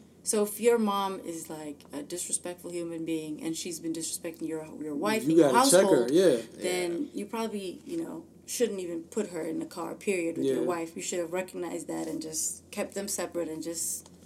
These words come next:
Speaker 3: Yeah.
Speaker 1: you know, they have to be checked. You know what
Speaker 2: Yeah.
Speaker 1: I'm saying? It doesn't mean, "Oh, she's my mom, so we have to deal with this," and nah.
Speaker 3: Yeah. No, that's
Speaker 1: So
Speaker 3: very true. That's very mature.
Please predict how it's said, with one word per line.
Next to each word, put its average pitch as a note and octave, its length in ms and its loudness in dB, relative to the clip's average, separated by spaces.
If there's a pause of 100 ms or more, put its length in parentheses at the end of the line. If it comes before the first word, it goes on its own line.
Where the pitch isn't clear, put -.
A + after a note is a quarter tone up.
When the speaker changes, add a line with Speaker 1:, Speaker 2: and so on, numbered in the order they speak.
Speaker 3:
Yeah. G2 400 -2
Speaker 1:
you E3+ 100 -4
know, D#3+ 260 -4 (120)
they G#3 120 0
have G#3 200 2
to - 60 -10
be - 120 -10
checked. - 420 -10 (180)
You F3 120 -10
know E3 100 -8
what E3 100 2
Speaker 2:
Yeah. A3 80 6
Speaker 1:
I'm E3 120 4
saying? - 140 -12 (140)
It G3+ 120 -4
doesn't F#3+ 280 0
mean, F3 260 -2
"Oh, E3 160 -6
she's E3 280 -12
my D#3 100 -8
mom, D#3+ 300 -4
so D#3+ 120 -12
we D#3+ 140 -10
have D#3+ 120 -12
to - 80 -12
deal D#3 220 -12
with D#3 140 -12
this," - 260 -8
and - 240 -12 (120)
nah. - 180 -10
Speaker 3:
Yeah. D2 60 -12 (1120)
No, - 120 -18
that's - 160 -6
Speaker 1:
So - 40 -8
Speaker 3:
very A#2+ 220 0
true. A2 180 -6
That's G#2+ 140 -6
very B2+ 200 -4
mature. A2+ 500 -4